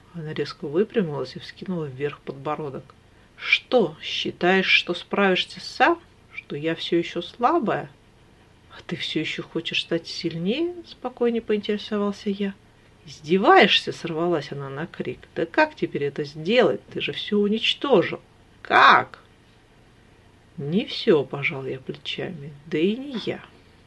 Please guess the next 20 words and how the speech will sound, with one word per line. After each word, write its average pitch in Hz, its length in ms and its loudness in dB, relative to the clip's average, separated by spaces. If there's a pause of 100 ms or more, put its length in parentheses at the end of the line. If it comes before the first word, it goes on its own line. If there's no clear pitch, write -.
(180)
«Не 160 260 -4
ты?» 302 380 0 (580)
На 147 120 -6
мгновение 165 560 4
она 156 180 -2
уставилась 147 760 -2
на - 40 -6
меня, 180 300 0
а - 40 -4
потом 160 360 -6
дико 143 280 -8
расхохоталась. - 720 -10
«Хотя 220 320 -4
да, 175 440 4
не 147 140 -6
ты, 143 380 0
это, 143 200 -6
это 160 320 0
твоя 135 480 -8
жена». 175 580 2